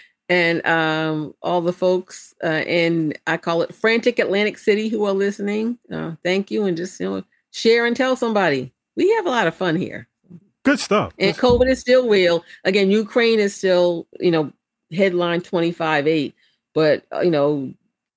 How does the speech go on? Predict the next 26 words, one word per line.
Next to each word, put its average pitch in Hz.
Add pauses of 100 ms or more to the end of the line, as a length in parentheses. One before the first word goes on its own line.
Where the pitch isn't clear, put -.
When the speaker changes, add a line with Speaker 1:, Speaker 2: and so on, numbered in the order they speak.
(160)
Speaker 1:
just 170
keep 208
in 175
mind 165
that, 147
uh, 147 (600)
these 185
variants 180
that 160
are 151
out 165
here 160
now 160
and 143
covid 196
numbers 170
are 151
starting 160
to 143
creep 185 (180)
back 151 (120)
up, -
y'all. 143
They 139
creeping 262
up. 180